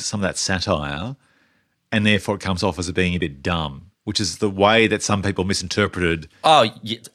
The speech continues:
Speaker 2: hundred percent.
Speaker 1: Starship Troopers when it came out.
Speaker 2: Yeah, yeah. I mean, this is fundamentally not a satire,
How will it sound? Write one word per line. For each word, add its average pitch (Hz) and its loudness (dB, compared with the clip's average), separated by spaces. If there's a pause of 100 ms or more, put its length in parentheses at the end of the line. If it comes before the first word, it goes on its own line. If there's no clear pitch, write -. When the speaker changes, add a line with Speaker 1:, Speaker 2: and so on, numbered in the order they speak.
(220)
Speaker 2:
hundred 120 -2
percent. 85 -6
Speaker 1:
Starship 98 2
Troopers 147 6
when 117 2
it 135 -2
came 90 -4
out. 71 -6
Speaker 2:
Yeah, 127 6
yeah. 95 4
I 170 4
mean, 190 2
this 214 2
is 117 -4
fundamentally 104 2
not 90 2
a 82 -8
satire, 82 -2